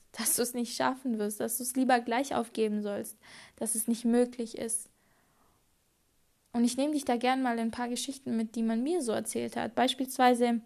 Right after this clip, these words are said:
habe ich ja mein Abitur gemacht.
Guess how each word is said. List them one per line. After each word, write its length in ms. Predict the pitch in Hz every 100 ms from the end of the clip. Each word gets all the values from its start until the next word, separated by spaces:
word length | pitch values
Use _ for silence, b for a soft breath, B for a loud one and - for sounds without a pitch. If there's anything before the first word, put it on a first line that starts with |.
| - _ _ _ _ _ _ _ - _
habe 180 | - 233
ich 100 | 226
ja 60 | 220
mein 160 | 226
Abitur 380 | 226 240 240 302
gemacht. 320 | 294 208 202